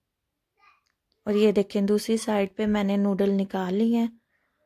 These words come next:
और अब दूसरी प्लेट के लिए मैंने और नूडल डाल दिए हैं। ये देखें, ये मैंने दूसरे नूडल डाल दिए हैं ऑयल के अंदर।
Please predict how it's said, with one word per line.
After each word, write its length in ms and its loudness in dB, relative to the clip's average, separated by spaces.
और 160 2
अब 240 0
दूसरी 340 -2
प्लेट 380 0
के 140 -4
लिए 240 0
मैंने 360 -2
और 200 -2
नूडल 400 2
डाल 300 -2
दिए 180 -2
हैं। 100 -2
ये 180 0
देखें, 340 -4
ये 200 0
मैंने 260 0
दूसरे 320 -2
नूडल 360 2
डाल 260 0
दिए 120 -2
हैं 80 0
ऑयल 260 0
के 180 -6
अंदर। 340 -2